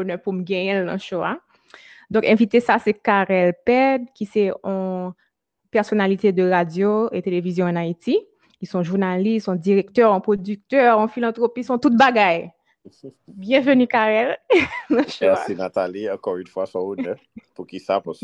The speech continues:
Speaker 2: que
Speaker 1: <laughs>
Speaker 2: moi, moi, suis vous et moi, trouve qu'on fait un travail extraordinaire et on sont moun assez, euh, spécial par rapport à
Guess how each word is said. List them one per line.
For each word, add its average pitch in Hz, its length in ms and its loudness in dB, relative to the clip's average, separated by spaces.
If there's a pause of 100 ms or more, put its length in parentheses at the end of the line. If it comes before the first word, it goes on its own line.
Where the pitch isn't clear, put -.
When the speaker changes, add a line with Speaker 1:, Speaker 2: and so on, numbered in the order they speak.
Speaker 2:
que 85 400 -6
Speaker 1:
<laughs> - 600 -20
Speaker 2:
moi, 85 560 -8
moi, 92 100 -6
suis 101 240 -10
vous 107 420 -6
et 87 300 -4
moi, 85 200 -14
trouve 87 280 -8
qu'on 80 220 -4
fait - 120 -16
un 78 40 -12
travail 78 320 -6
extraordinaire 85 720 -8
et 80 160 -12
on 78 80 -20
sont 78 160 -20
moun 78 260 -20
assez, 78 800 -8
euh, 73 80 -4
spécial 87 680 -2 (520)
par 76 160 -6
rapport 78 480 -8
à 73 320 -10